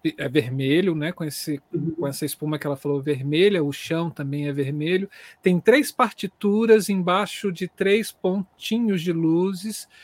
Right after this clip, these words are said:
Speaker 1: é, e nessas partituras tem um fone de ouvido e na frente dessas partituras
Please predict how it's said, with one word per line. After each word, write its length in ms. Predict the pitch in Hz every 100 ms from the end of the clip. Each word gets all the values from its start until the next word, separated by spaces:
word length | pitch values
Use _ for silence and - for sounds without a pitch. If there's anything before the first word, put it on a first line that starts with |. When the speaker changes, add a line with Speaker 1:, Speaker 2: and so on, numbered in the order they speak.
| - _ _
Speaker 1:
é, 380 | 170 160 160 160
e 280 | 196 196 214
nessas 340 | 202 214 220 -
partituras 600 | 180 - - 165 151 -
tem 200 | 196 196
um 80 | 190
fone 380 | - 226 233
de 100 | 208
ouvido 480 | 214 175 196 214 214
e 40 | 214
na 120 | 196
frente 440 | - 208 233 -
dessas 260 | 214 - 202
partituras 840 | - 185 - _ 220 208 214 -